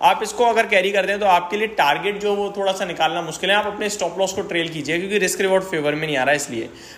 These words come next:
पहला target हमारा पन्द्रह सौ सत्तर रह जा रहा है जो केवल बीस point का, उसके बाद सोलह सौ तीस का आ रहा है जो भी केवल यहाँ से अस्सी point का, and then सोलह सौ सत्तर का है जो एक सौ बीस point है। उसके बाद हम trailing शुरू कर देंगे। तो ये stock है जो लग तो रहा है कि चलना चाहिए, अगर चल गया तो फिर ट्रेल करिएगा, otherwise risk reward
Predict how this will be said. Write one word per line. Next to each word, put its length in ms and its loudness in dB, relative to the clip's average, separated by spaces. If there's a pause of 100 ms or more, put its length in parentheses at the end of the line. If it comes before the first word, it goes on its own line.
पहला 200 4
target 380 -2
हमारा 240 0
पन्द्रह 340 -4
सौ 60 -6
सत्तर 300 -8
रह 120 2
जा 60 4
रहा 120 4
है 40 -4
जो 100 -6
केवल 220 -2
बीस 220 -6
point 260 -4
का, 100 2
उसके 160 -2
बाद 80 0
सोलह 280 0
सौ 120 -6
तीस 280 -6
का 120 2
आ 100 6
रहा 120 6
है 120 -2 (400)
जो 140 -2
भी 120 -4
केवल 280 2
यहाँ 160 2
से 100 -2
अस्सी 220 -4
point 260 -2
का, 60 4
and 180 2
then 200 0
सोलह 260 -2
सौ 140 -8
सत्तर 320 -6
का 100 0
है 100 0
जो 120 -2
एक 140 -4
सौ 80 -6
बीस 220 -8
point 320 -10
है। 100 -12 (320)
उसके 240 -2
बाद 160 4
हम 120 -4
trailing 360 0
शुरू 240 -6
कर 160 0
देंगे। 220 -4 (320)
तो 60 2
ये 180 4
stock 280 -4
है 60 2
जो 80 -2
लग 240 0
तो 60 2
रहा 100 4
है 60 2
कि 80 -6
चलना 280 0
चाहिए, 300 -2
अगर 240 0
चल 180 -2
गया 180 0
तो 80 -6
फिर 120 -6
ट्रेल 320 0
करिएगा, 460 0
otherwise 300 -2
risk 200 -8
reward 200 -6